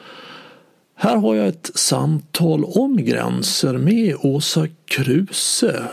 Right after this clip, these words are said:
som är psykolog och psykoterapeut och författare till boken Att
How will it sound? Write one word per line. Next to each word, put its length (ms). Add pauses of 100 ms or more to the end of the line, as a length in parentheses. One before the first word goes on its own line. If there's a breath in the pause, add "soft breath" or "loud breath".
som 320
är 240
psykolog 960
och 300
psykoterapeut 1120
och 160
författare 680
till 400
boken 720 (140)
Att 440